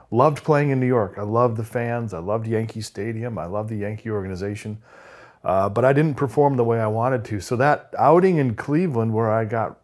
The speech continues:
shelled, um, was a low point, a real, real low point in the season.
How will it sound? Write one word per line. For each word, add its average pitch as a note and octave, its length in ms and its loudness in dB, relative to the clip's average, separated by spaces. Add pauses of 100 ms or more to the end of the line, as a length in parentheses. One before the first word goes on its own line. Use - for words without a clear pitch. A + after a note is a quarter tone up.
(140)
shelled, C#3 540 2 (680)
um, G#2 480 -2
was B2 200 4
a A#2+ 80 4
low A#2+ 180 4
point, D3+ 460 -2 (100)
a G#2+ 80 -8
real, C3+ 380 2
real B2+ 280 0
low A#2+ 200 2
point A2 400 -2
in A2 140 -2
the G2 80 -2
season. G2+ 680 -4